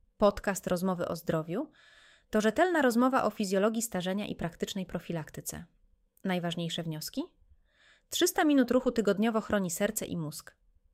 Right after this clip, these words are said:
Trening oporowy jest niezbędny w profilaktyce sarkopenii i osteoporozy. Nigdy nie jest za późno, by zacząć ćwiczyć.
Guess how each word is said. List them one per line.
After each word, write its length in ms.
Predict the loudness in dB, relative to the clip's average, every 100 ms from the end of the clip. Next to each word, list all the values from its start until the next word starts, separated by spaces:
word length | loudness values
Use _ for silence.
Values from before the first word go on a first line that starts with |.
| _ _
Trening 380 | 2 6 6 4
oporowy 460 | 0 2 2 4 2
jest 220 | -2 -2
niezbędny 520 | -2 2 2 2 0
w 80 | -2
profilaktyce 680 | -2 2 2 2 -2 -4
sarkopenii 680 | -4 -6 -6 -4 -2 -2 -4
i 60 | -4
osteoporozy. 760 | -4 -2 -4 -2 -4 -6 -8 -12 _ _ _ _ _ _ _ 0
Nigdy 380 | 6 6 6 2
nie 160 | 0
jest 160 | -2 -2
za 100 | -4
późno, 360 | 0 0 0 -2
by 100 | -2
zacząć 340 | -4 -6 -10
ćwiczyć. 560 | -12 -10 -10 -10 -12